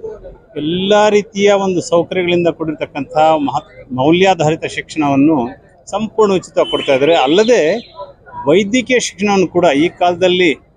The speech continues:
ಒಂದು ಕಮರ್ಷಿಯಲೈಸ್ ಆಗಿರ್ತಕ್ಕಂಥ ಒಂದು ಶಿಕ್ಷಣ ಕ್ಷೇತ್ರವನ್ನು ಸಂಪೂರ್ಣ ಮನ್ನ-, ನಮ್ಮ ಹಳೆಯ ಒಂದು ಭಾರತೀಯ ಸಂಸ್ಕೃತಿಯ ಪರವಾಗಿ,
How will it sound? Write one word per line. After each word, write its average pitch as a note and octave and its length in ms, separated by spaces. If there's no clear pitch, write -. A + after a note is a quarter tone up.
ಒಂದು D3+ 140
ಕಮರ್ಷಿಯಲೈಸ್ F#3+ 640
ಆಗಿರ್ತಕ್ಕಂಥ D#3 560
ಒಂದು C#3+ 220
ಶಿಕ್ಷಣ E3+ 300
ಕ್ಷೇತ್ರವನ್ನು D3+ 540
ಸಂಪೂರ್ಣ F#3+ 520
ಮನ್ನ-, E3+ 240
ನಮ್ಮ C#3 280
ಹಳೆಯ E3 260
ಒಂದು F3+ 400
ಭಾರತೀಯ D#3+ 480
ಸಂಸ್ಕೃತಿಯ E3+ 640
ಪರವಾಗಿ, C#3+ 500